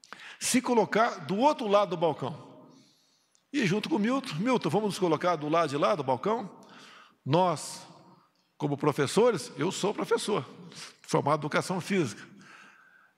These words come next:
É justo ou não é justo? O recurso, né, se a gente conceder sete,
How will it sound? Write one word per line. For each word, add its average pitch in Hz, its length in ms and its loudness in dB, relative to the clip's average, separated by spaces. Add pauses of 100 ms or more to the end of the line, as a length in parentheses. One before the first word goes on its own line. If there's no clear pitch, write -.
(120)
É 214 180 2
justo 254 640 0
ou 233 140 4
não 240 100 0
é 202 80 2
justo? 202 460 -6 (2000)
O 214 120 2
recurso, 247 760 2 (280)
né, 170 240 0 (240)
se - 160 2
a 226 80 4
gente 170 380 0
conceder 160 520 2
sete, - 600 -2